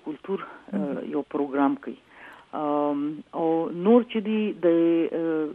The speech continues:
Speaker 1: د، آم، رورل ډیولپمنټ چې کومه منیسټري ده، ایم آر آر ډي چې ورته وي، د هغې د طرفه،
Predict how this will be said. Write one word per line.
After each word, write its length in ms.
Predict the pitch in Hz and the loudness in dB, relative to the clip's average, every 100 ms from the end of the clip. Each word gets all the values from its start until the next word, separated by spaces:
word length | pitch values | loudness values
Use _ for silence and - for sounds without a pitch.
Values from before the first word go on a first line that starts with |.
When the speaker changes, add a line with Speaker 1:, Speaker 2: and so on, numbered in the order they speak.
| - 170 | -8 -6
Speaker 1:
د، 20 | 165 165 156 156 | -4 -2 -2 -4
آم، 160 | 147 - 175 | -6 -4 2
رورل 260 | 214 208 175 | 6 6 6
ډیولپمنټ 600 | 165 196 196 - 180 - - - - _ - - | 6 6 4 0 -4 -4 -14 -20 -20 _ -20 -16
چې 60 | - | -4
کومه 180 | 170 160 156 | -2 0 0
منیسټري 400 | 156 156 - 214 | 0 -2 -4 2
ده، 120 | 190 - | 2 2
ایم 180 | 156 | -2
آر 120 | 151 151 | 0 0
آر 120 | 143 170 | 0 -2
ډي 80 | |
چې 120 | 214 202 | 0 2
ورته 280 | 185 185 170 | 2 0 -2
وي، 100 | 175 | -2
د 80 | 143 | -2
هغې 320 | 170 147 220 214 | -2 -2 0 0
د 20 | 208 | 2
طرفه، 340 | 180 196 190 | 2 2 -2